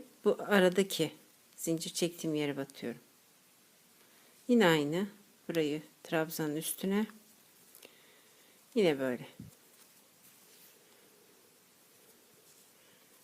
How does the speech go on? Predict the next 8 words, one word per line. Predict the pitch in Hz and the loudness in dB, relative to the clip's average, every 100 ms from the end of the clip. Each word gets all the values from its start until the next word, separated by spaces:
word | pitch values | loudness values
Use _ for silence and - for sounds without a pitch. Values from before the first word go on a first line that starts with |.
| - - | -20 -2
Bu | 240 | 2
sıramız | - 240 247 247 262 | 4 6 6 6 4
hep | 262 - | 2 4
böyle | 185 170 202 196 - - | 4 4 2 -2 -12 -4
devam | 180 165 165 | 2 4 4
edecek | 160 156 - 165 175 - - - | 2 -2 -4 -2 -2 -8 -18 -20
sonuna | - 170 160 156 151 | -8 -4 -4 -4 -6
kadar. | 151 151 165 190 | -8 -6 -4 -4